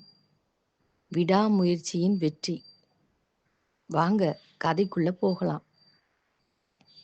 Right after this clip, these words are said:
ஒரு அடர்ந்த காட்டுல ரொம்பவும் வேகமா ஓடுற ஒரு முயல் இருந்துச்சு. அது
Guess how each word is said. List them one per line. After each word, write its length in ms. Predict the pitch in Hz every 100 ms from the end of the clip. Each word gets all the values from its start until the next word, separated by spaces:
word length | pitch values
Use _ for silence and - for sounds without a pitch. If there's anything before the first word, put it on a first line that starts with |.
| _ _ _ - - _ _
ஒரு 540 | 214 214 214 185 220 - _ -
அடர்ந்த 460 | 190 233 254 262 262
காட்டுல 580 | 180 - 190 160 185 208 _ _ _
ரொம்பவும் 720 | - 170 190 190 208 240 226
வேகமா 640 | 180 180 185 208 214 220 185
ஓடுற 180 | 165 208
ஒரு 240 | 202 190
முயல் 300 | 180 180 208
இருந்துச்சு. 540 | 196 180 170 - 185 - _ _ _ _ _ _ _ - - _ -
அது 520 | 190 214 214 233